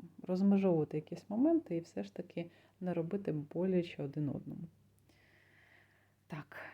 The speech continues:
енергія підсумків якихось, да? Будемо дивитися, що там, як там, поговоримо з тобою, розмежуємо, але все ж таки намагайтесь приборкати свою, м, стихію, тому що вогонь, він такий стрімкий,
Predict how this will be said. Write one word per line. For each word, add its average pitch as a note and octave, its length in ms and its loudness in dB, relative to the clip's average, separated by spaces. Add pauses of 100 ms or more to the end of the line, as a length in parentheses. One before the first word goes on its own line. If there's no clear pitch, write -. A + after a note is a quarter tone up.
енергія G#3+ 680 2 (340)
підсумків - 640 -10
якихось, - 480 -12
да? D#3+ 220 0
Будемо D#3+ 400 4
дивитися, D3+ 600 0
що - 280 -6
там, D#3 260 -2
як D3 320 -2
там, D#3+ 240 -4
поговоримо D#3+ 720 2
з - 60 -12
тобою, E3 420 2
розмежуємо, D3+ 720 2
але C#3+ 180 2
все - 240 -14
ж - 100 -20
таки - 240 -14
намагайтесь F#3+ 600 -2
приборкати D#3 640 -8
свою, C#3+ 420 -6 (800)
м, - 320 -8
стихію, F3 580 -8
тому F3 280 -4
що D#3 240 -6
вогонь, D#3 400 2
він D3 140 2
такий C#3 400 -8 (360)
стрімкий, F#3+ 960 -2